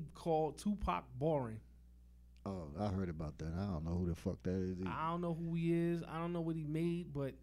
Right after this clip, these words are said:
Speaker 1: I think these new rappers, they need to start showing some respect to the legends, man.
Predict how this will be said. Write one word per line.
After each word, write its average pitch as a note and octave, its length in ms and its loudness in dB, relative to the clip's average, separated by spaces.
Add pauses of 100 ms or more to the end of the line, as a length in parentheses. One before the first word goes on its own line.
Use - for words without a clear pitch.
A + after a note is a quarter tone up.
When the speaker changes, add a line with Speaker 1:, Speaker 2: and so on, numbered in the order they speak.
(720)
Speaker 1:
I - 60 -12
think G3 220 -4
these D3+ 240 -6
new E3+ 160 4
rappers, F3 540 4 (480)
they E3 80 -6
need F#3+ 180 -6
to E3 60 -8
start D3 260 -6
showing D#3+ 260 -4
some C3 200 -8 (220)
respect C3 480 0
to C#3 80 -6
the A#2+ 120 -4
legends, G#2+ 480 -4
man. G#2 220 -12